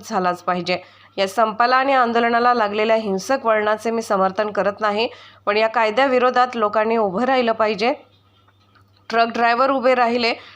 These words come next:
तर भारत बंद करू शकतात. उद्यापासून तुम्हाला पेट्रोल, खाद्यपदार्थ, भाज्या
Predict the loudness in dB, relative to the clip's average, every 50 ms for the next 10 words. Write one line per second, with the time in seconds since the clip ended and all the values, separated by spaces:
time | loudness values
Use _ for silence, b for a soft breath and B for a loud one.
0 | B B -4 -4 -4 -2 0 0 2 2 2 2 2 0 0 0 0 0 0 0
1 | 0 0 0 0 0 -2 -4 -4 -2 -4 -4 -2 -2 0 0 0 0 -2 -2 -2
2 | -4 -2 -2 -2 0 0 2 2 0 0 0 -2 -2 0 0 0 0 0 0 -2
3 | -2 -2 -2 -2 -2 0 0 0 0 0 0 -2 -2 -2 -2 -2 -2 -2 0 0
4 | 0 0